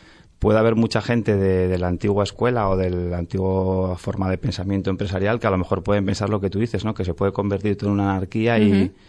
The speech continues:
Speaker 1: y en un desmadre, pero hay montones de casos de éxito donde las cosas no son así y donde yo creo que, bueno, si tenemos gente en las organizaciones que son capaces de, no sé, pues de planificar sus vacaciones, su vida personal,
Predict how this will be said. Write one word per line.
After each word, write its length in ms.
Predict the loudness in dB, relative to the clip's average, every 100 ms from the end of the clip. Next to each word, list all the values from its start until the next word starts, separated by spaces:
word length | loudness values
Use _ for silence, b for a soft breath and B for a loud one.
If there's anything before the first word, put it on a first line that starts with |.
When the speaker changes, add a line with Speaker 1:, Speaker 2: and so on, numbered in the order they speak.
| b b b -8
Speaker 1:
y 140 | -2
en 100 | 0
un 120 | 0 0
desmadre, 440 | 0 0 2 2
pero 640 | 0 -2 -2 -2 -4 -4
hay 840 | -2 -2 0 0 -2 -2 -2 -4 -8 -14 -20 -20
montones 800 | -14 -12 -8 -4 -2 0 0 0
de 100 | -2
casos 260 | -2 -4 -2
de 100 | -2
éxito 280 | -4 -2 -2
donde 200 | 0 0
las 160 | -2
cosas 200 | -6 -6 -4
no 80 |
son 180 | -2 -2
así 340 | -2 0 -2 B B B B B -4
y 100 | 0
donde 180 | 2
yo 160 | 2 2
creo 180 | 0 0
que, 140 | 0
bueno, 180 | 0 0
si 140 | 0
tenemos 320 | 0 0 0 0
gente 240 | 0 0
en 20 |
las 120 | 0 0
organizaciones 640 | 0 0 0 0 0 0
que 120 | -4
son 600 | -4 -2 0 0 -2 -4
capaces 500 | -6 -4 -2 -2 -2 -2
de, 480 | -4 -2 -4 -4 -4
no 100 | -4
sé, 140 | -4
pues 220 | -4 -4
de 100 | -4
planificar 500 | -2 -2 -2 -2 -2
sus 180 | -2 -2
vacaciones, 720 | -2 -4 -4 0 0 2 0
su 200 | -2 -4
vida 260 | -2 -2 -2
personal, 580 | -2 -2 0 2 2 0